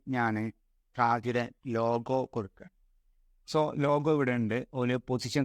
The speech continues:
കറക്റ്റായിട്ട് നമുക്ക് പറഞ്ഞു തന്നിട്ടുണ്ട്. ഇനി നമുക്ക് പൊസിഷൻ തെറ്റാതിരിക്കാൻ വേണ്ടിയിട്ട് വേണമെങ്കിൽ ഇവിടെ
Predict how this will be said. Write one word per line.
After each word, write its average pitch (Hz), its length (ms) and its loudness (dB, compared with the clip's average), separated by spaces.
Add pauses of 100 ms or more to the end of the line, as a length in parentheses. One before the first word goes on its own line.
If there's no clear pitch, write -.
കറക്റ്റായിട്ട് 123 460 0
നമുക്ക് 123 260 -2
പറഞ്ഞു 113 200 0 (100)
തന്നിട്ടുണ്ട്. 104 360 -6 (440)
ഇനി 185 180 2
നമുക്ക് 151 300 4
പൊസിഷൻ 143 400 0
തെറ്റാതിരിക്കാൻ 123 600 0
വേണ്ടിയിട്ട് 110 360 0
വേണമെങ്കിൽ 107 440 0
ഇവിടെ 104 140 -2